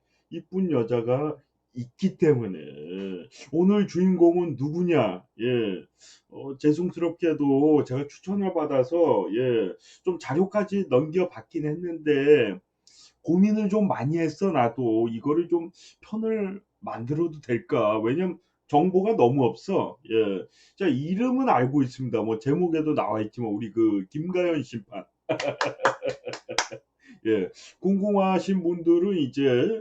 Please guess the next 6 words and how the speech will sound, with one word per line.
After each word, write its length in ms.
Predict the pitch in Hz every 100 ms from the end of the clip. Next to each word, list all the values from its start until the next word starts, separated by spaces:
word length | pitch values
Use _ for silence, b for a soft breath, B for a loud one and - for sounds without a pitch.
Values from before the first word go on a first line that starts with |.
| -
어, 440 | 113 120 120 123
그, 500 | 123 127 123 123 120 -
축구, 800 | - _ _ _ 233 233 220
야구 400 | 117 110 127 165
말고, 720 | 131 104 135 143 151 123 95 - 117
예. 440 | 123 113 98 87